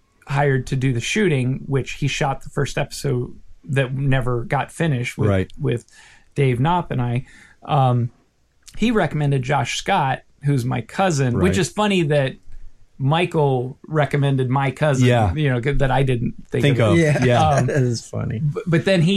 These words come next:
Speaker 1: even joked, he's like, "Wouldn't it be funny to have Josh and Josh?"
Speaker 2: Yeah.
Speaker 1: Like, two,
Speaker 2: Yeah.
Speaker 1: two guys named Josh. And I was like, "Yeah, that is funny." And, but I, I was like, "Will it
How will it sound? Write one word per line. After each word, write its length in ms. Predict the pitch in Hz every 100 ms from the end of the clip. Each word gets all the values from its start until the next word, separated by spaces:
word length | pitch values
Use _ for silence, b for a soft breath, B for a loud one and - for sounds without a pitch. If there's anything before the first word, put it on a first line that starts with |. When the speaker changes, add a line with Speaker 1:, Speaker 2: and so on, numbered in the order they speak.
| 175
Speaker 1:
even 200 | 147 131
joked, 320 | 175 165 135
he's 140 | 143
like, 160 | 139 143
"Wouldn't 160 | 175 175
it 60 |
be 100 | 143
funny 320 | - 156 147
to 80 | 135
have 160 | 131 113
Josh 320 | 151 123 -
and 80 | 131
Josh?" 380 | 139 127 117 -
Speaker 2:
Yeah. 340 | 131 135 117 95
Speaker 1:
Like, 340 | 151 131 - -
two, 100 | 151
Speaker 2:
Yeah. 240 | 147 139 135
Speaker 1:
two 220 | - 156
guys 320 | 131 143 131
named 220 | 123 123 113
Josh. 460 | 139 123 117 - -
And 300 | 151 120 113 b b b -
I 80 |
was 100 | 139
like, 160 | 135 131
"Yeah, 160 | 180 160
that 160 | 156
is 200 | 151 139
funny." 400 | 139 135 135 143
And, 180 | 143 147 - 175
but 320 | - 165 196 170
I, 200 | 160 165
I 120 | 170
was 140 | 165
like, 180 | 156 143
"Will 220 | 160 151
it 200 | 139 131